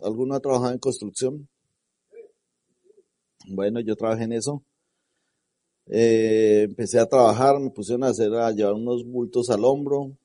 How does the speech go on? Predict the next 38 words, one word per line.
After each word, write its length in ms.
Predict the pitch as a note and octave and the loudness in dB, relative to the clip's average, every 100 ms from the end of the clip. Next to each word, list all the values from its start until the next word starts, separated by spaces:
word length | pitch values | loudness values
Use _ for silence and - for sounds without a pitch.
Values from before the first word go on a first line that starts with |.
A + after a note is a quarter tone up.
| _ _ | _ _
y 800 | - G#2+ G#2+ G#2 G2 G2 F#2 F#2 - _ - | -12 -8 -6 -6 -6 -8 -10 -14 -18 _ -8
al 180 | G2 A#2 | -4 0
mediodía 500 | B2 B2+ B2+ B2+ B2 | 4 6 6 6 4
me 160 | B2 | 0
fui 100 | A#2 | -2
a 40 | A#2 | -2
almorzar 440 | A#2 A#2 B2+ A#2+ | -2 -4 -2 -2
y 60 | B2 | -2
no 120 | G#2+ | -2
volví. 360 | G#2 G2+ F#2+ - _ | -2 -4 -12 -18 _
O 40 | - | -12
sea, 120 | G#2+ | -10
tra-, 380 | G2+ A2+ G#2+ G2+ | -6 -4 -4 -4
trabajé, 400 | A#2 G#2+ C3 - - - - - - - | 0 4 6 4 -2 -18 -18 -18 -16 0
trabajé 340 | B2 A#2+ B2+ | 8 10 10
mediodía 480 | C#3+ D3+ D3+ D3+ C#3+ | 8 4 6 6 6
en 100 | C3 | 4
eso, 180 | A#2 A#2 | 0 -2
me 180 | A2 G#2 | -4 -2
quedó 220 | A2 A2+ | 0 2
grande, 300 | B2 A#2 A2 | 4 2 2
fue 120 | A2 | 0
lo 100 | A#2 | 2
único. 380 | A#2+ A2+ - F#2+ _ _ _ _ _ _ _ _ - | 0 -2 -10 -16 _ _ _ _ _ _ _ _ -8
Ni, 280 | A2+ A#2+ | -4 -2
ni 160 | A#2+ B2 | -2 -2
fui 120 | C3 | 2
a 80 | B2+ | 2
cobrar, 580 | B2 C#3+ B2 A#2 G#2 _ _ _ _ _ _ _ - | 6 6 8 6 4 _ _ _ _ _ _ _ 0
pero 500 | B2+ A#2 C3 A2 _ - - - - | 2 2 -2 -4 _ -20 -20 -16 -16
<laughs> 420 | - _ _ - | -16 _ _ -4
los 180 | A#2+ - | -2 4
que 100 | C#3 | 6
hacen 260 | C3+ D3 | 8 8
eso 260 | C#3+ C3 C3 | 6 4 2
son 200 | B2+ A#2+ | 0 -2
unos 200 | A#2 A2+ | -6 -4
berracos. 640 | G#2+ F2+ F2 - - - | -4 -4 -8 -12 -20 -20